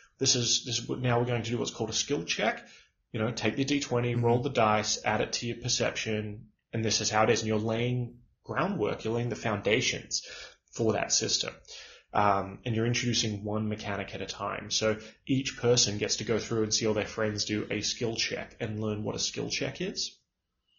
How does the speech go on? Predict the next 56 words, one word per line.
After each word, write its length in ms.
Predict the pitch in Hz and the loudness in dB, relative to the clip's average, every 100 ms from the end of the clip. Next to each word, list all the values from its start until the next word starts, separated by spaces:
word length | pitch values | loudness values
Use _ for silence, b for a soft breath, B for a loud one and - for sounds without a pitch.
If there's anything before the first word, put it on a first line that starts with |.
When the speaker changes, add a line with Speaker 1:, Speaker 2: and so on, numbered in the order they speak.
| - - - | -18 -14 -4
Speaker 1:
Maybe, 400 | 110 104 104 - | -2 0 -2 -2
you 100 | 113 | -4
know, 60 | |
they 60 | 110 | -2
get 120 | 107 | -2
to 100 | 110 | -4
look 120 | 110 | -6
at 60 | 110 | -4
their, 140 | 113 110 | -4 -4
their, 240 | - 117 117 - - | -4 -6 -6 -14 -10
their 120 | 107 | -8
character 340 | - 117 110 - | 0 2 2 2
sheet 300 | - 120 - | 0 0 -4
for 80 | 117 | -6
the 60 | |
first 300 | 107 117 - | -2 0 0
time. 260 | 120 127 139 - B B B B B B B _ _ | -2 -6 -8 -14 B B B B B B B _ _
And 100 | 123 | 2
then, 220 | 120 113 120 | 4 4 2
"Okay, 360 | 170 175 180 - - _ | 0 2 0 -2 -18 _
this 160 | - 131 | 2 4
is 140 | 123 | 4
what's 180 | 123 - | 0 0
happened. 440 | - 131 214 269 - - | 4 4 4 -2 -6 -8
Now 200 | 113 120 | 2 6
we're 80 | 156 | 6
gonna 120 | 156 120 | 6 4
roll 180 | 123 113 | 2 2
initiative." 480 | 120 - - - | 2 2 0 -4
So 100 | - | -4
take 140 | - 127 | 2 4
Speaker 2:
Mm-hmm. 80 | 117 | 6
Speaker 1:
that 160 | 120 120 | 4 4
D 140 | 123 | 0
twenty 340 | 123 127 123 | -2 -2 -2
again, 480 | 123 147 185 180 175 175 | -2 -2 0 2 0 0
you 100 | 117 | -2
know, 80 | |
roll 260 | 110 120 123 | 0 2 2
initiative, 500 | 120 139 - 139 113 | 4 2 4 4 4
or 100 | 113 | 2
if 140 | 110 - | 0 -4
it's, 200 | - - | -4 -4
you 80 | 107 | -4
know, 60 | |
the 80 | 110 | -4
Star 280 | - 120 120 | 4 6 6
Wars 180 | 117 - | 6 2
system, 320 | 120 - 117 | 0 -2 -2
you 100 | 110 | 0
roll 360 | 107 107 107 110 - | 2 0 -2 -10 -14
cool 580 | - 120 117 120 123 | -6 -4 -2 -2 -2
or 60 | 117 | 0
something. 480 | - 120 - 123 120 | 0 0 0 -2 0
You 80 | 110 | 0
know, 140 | 110 | 0